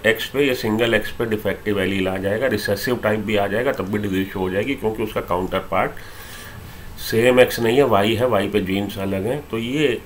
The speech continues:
इसको दबाने वाला, जब ये dominant allele है ही नहीं, वाई पे, तो ये दबेगा नहीं, ये अपनी impression दिखा देगा। इसलिए मेल में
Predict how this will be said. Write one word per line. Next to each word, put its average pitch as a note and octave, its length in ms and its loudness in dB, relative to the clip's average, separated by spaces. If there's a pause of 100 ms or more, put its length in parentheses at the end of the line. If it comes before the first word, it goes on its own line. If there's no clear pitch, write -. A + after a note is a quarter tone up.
इसको A2+ 260 -2
दबाने F#2+ 520 2
वाला, G#2+ 300 4
जब F#2 240 -2
ये F2+ 60 0
dominant F#2+ 560 -2
allele F#2+ 320 0
है E2 180 -2
ही B2 160 0
नहीं, A#2+ 200 0 (520)
वाई F2 220 0
पे, G#2+ 240 -2
तो - 180 -6
ये A#2+ 140 -2
दबेगा F#3 440 0
नहीं, C#3 160 0
ये C#3 60 0
अपनी G2 380 -2 (140)
impression F2+ 520 -2
दिखा F2 300 -2
देगा। A2+ 240 -2
इसलिए F#2 540 -4 (460)
मेल G2 380 2
में C3+ 180 -2